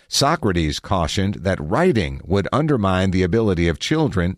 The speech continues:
and then adults to commit things to memory. The advent of the printing press in the fifteenth century led church authorities to caution that the written word might undermine the church's ability to lead, which it did,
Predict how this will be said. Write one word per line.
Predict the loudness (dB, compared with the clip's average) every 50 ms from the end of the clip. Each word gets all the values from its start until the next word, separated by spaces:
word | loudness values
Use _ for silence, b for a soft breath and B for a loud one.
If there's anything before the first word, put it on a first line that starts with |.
| -4
and | -2 0 0
then | 2 2 0
adults | 0 -2 0 0 0 2 0 0 -2 -4 -6
to | -6 -6
commit | -4 -4 -2 -2 -2 -2 -4 -4
things | -4 -2 0 0 -2 -2
to | -2 -2
memory. | 0 0 0 0 0 -2 -2 -4 -8 -12 _ b b b b b b b b
The | 0 2 2 2 2 2
advent | 0 0 0 2 2 2 2 0 0 0
of | -2 -2 -2
the | -2 -2
printing | 0 0 0 0 2 0 -2 -2
press | -2 -2 -2 -2 -2 -2 -2 -2
in | 0
the | 0 -2
fifteenth | 0 0 -2 -2 0 0 0 0 0 0 0
century | -2 -2 0 0 0 -2 -2 0 0 0 0 -2 B B B B
led | -2 0 0 0 0 -2
church | -2 -2 0 0 0 0 -2 -4 -4 -4
authorities | -2 0 0 0 0 0 0 0 0 -2 -2 -2
to | -4 -6
caution | -6 -4 -2 0 0 0 0 0 -2 -2 -2 0
that | 0 -2 -2 0
the | -2 -2
written | 0 0 0 0 0 -2 -2 0
word | 0 0 2 2 0 0 -2 -2 -2
might | -2 -2 0 0 -2 -2 -2
undermine | -2 -2 0 0 0 0 0 -2 -2 -2 -2 -2 0 -2
the | -2 -2
church's | -2 -2 -2 -2 0 0 0 0 0 0
ability | -2 0 0 0 0 0 0 0 -2 -2 -2
to | 0 -2
lead, | 0 0 2 2 2 0 0 -2 -6 -10 _ _ _
which | -4 -4 -4 -2
it | -4 -6 -4
did, | -2 0 0 2 0 0 -2 B